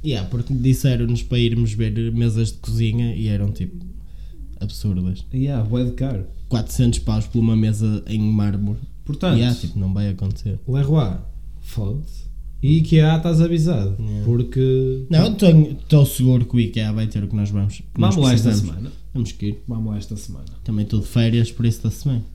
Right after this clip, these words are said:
Speaker 2: Pois é, não. Tipo, <laughs> agora na última. Mas estou de férias, quer dizer, estou de férias cheio de testes para corrigir. Portanto, férias
Speaker 1: Opa,
Speaker 2: do caralho.
Speaker 1: isso faz parte, mano. É a tua profissão.
Speaker 2: É verdade,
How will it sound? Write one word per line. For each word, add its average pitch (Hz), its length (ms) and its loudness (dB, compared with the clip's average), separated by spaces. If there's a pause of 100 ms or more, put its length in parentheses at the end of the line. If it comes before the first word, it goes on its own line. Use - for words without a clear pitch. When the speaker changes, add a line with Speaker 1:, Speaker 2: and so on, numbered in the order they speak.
(280)
Speaker 2:
Pois 107 200 -6
é, 107 80 -2
não. 101 320 -4 (220)
Tipo, 117 200 2 (140)
<laughs> - 140 -2
agora 127 260 6
na 120 140 4
última. 127 600 2 (640)
Mas 151 720 8
estou - 400 4
de 143 80 4
férias, 120 420 2
quer 135 140 2
dizer, 117 400 0 (420)
estou 143 200 4
de 123 60 2
férias 151 380 4
cheio 156 200 6
de - 40 -4
testes 151 280 2
para 151 100 4
corrigir. 127 680 2
Portanto, 110 420 -4 (760)
férias 123 320 2
Speaker 1:
Opa, 117 100 4
Speaker 2:
do 123 60 2
caralho. 110 400 0 (120)
Speaker 1:
isso 107 200 -8
faz 120 200 -2
parte, 160 380 0
mano. 95 220 0 (1300)
É 123 160 2
a 120 40 0
tua 123 200 0
profissão. 110 560 -4 (320)
Speaker 2:
É 123 100 0
verdade, 104 520 -2